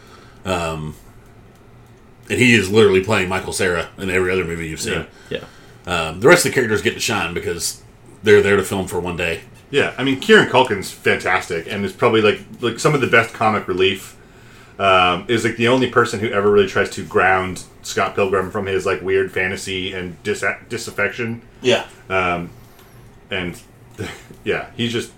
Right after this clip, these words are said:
Speaker 2: I don't know. He's, he's great. I feel like the Arby's guy when I say, I don't know.
Speaker 3: I don't know. <laughs> Scott Pilgrim, pretty cool. Uh,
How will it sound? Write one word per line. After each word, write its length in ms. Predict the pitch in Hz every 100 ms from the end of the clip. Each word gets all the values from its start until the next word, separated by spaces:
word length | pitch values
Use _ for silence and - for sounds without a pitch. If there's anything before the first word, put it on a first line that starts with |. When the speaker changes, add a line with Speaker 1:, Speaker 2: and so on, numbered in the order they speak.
| - - - - - - 90
Speaker 2:
I 40 |
don't 80 | 80
know. 140 | 76 - - - - - - -
He's, 280 | 117 - - - -
he's 120 | 107
great. 260 | 90 87 85 - - - - - - - - -
I 60 | -
feel 160 | 143
like 100 | 120
the 80 | 101
Arby's 280 | 82 82 82
guy 200 | 87 80
when 100 | 82
I 60 | 80
say, 180 | 85 - -
I 80 | 139
don't 100 | 117
know. 260 | 107 95 85 - -
Speaker 3:
I 880 | - - 427 440 381 339 330 339
don't 400 | 330 147 151 -
know. 60 | 104 -
<laughs> 60 |
Scott 280 | - - 90
Pilgrim, 300 | 110 123 131 -
pretty 140 | 160 180
cool. 240 | 240 240 - - 196 196
Uh, 420 | 139 151 147 147